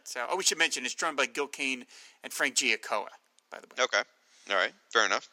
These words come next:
Speaker 2: I will say, interior-wise, page fifteen, there is this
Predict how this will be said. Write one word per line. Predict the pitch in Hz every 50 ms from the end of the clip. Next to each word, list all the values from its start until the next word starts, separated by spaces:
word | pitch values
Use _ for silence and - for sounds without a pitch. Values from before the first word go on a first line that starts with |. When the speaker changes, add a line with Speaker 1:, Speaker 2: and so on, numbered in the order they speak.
| _ _ - - - - -
Speaker 2:
I | - 92
will | 104 165 175
say, | - - 135 113 110 -
interior-wise, | 127 147 180 208 - - 113 98 90 85 82 78 76 78 76 76 78 80 80 -
page | - - 143 135 120 -
fifteen, | - - 143 - - - - 127 123 131 139 156 185 196 - - - - - - - - - - -
there | - 120 117
is | 127 120 -
this | 113 117 107 - -